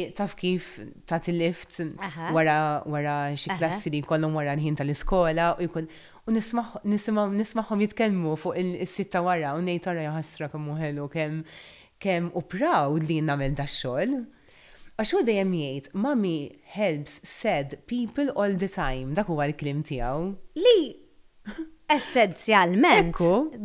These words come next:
Speaker 2: dak li
Speaker 1: ekku.
Speaker 2: tagħmel inti tgħin in-nies, eh, mhix ħadd neħilhom id-dwejja,
Speaker 1: Le,
Speaker 2: imma,
Speaker 1: le.
Speaker 2: imma tagħmilha naqra iktar faċli.
Speaker 1: Nagħmilha naqra iktar faċli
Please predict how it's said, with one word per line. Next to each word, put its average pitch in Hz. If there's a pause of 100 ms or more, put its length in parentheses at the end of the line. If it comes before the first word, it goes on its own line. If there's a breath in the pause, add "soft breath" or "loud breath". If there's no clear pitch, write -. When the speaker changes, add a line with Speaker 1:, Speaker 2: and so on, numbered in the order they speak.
Speaker 2:
dak 302
li 165
Speaker 1:
ekku. 156
Speaker 2:
tagħmel 185
inti 175 (440)
tgħin 294 (800 soft breath)
in-nies, 233 (520)
eh, -
mhix 214
ħadd 196
neħilhom 170
id-dwejja, 160
Speaker 1:
Le, 160 (100)
Speaker 2:
imma, 339 (260)
Speaker 1:
le. 147 (140)
Speaker 2:
imma 330 (1080)
tagħmilha 320
naqra 285
iktar 269
faċli. -
Speaker 1:
Nagħmilha 294
naqra 185
iktar 185
faċli 139